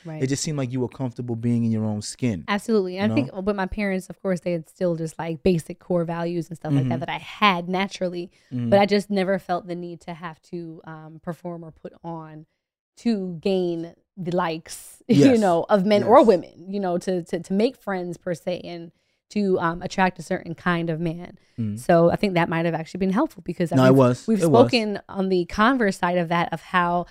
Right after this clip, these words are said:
Speaker 1: I didn't necessarily feel prepared for marriage or relationships
Speaker 2: Right.
Speaker 1: and stuff like that.
Speaker 2: Right.
Speaker 1: Um, but I have to give credit to my parents for raising me to be an individual.
Speaker 2: Absolutely.
Speaker 1: And, and, um, being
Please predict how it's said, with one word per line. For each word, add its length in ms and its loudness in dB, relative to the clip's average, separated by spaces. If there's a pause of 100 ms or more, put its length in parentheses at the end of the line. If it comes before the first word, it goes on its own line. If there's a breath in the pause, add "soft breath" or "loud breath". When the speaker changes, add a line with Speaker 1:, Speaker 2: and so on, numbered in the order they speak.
(180 soft breath)
Speaker 1:
I 120 0
didn't 340 0
necessarily 640 -6
feel 240 -6
prepared 500 -4
for 400 -4
marriage 480 -8
or 60 -10
relationships 420 -2
Speaker 2:
Right. 260 10
Speaker 1:
and 80 -6
stuff 280 -8
like 160 -10
that. 360 2 (120)
Speaker 2:
Right. 320 2
Speaker 1:
Um, 400 -2
but 120 4
I 40 4
have 220 0
to 100 -8
give 120 -6
credit 280 -6
to 80 -12
my 160 -8
parents 440 -8
for 420 -2 (460)
raising 240 2
me 100 0
to 100 0
be 120 -2
an 120 2
individual. 600 -2
Speaker 2:
Absolutely. 480 -2
Speaker 1:
And, 280 2
and, 440 -6 (120)
um, 300 -8
being 200 0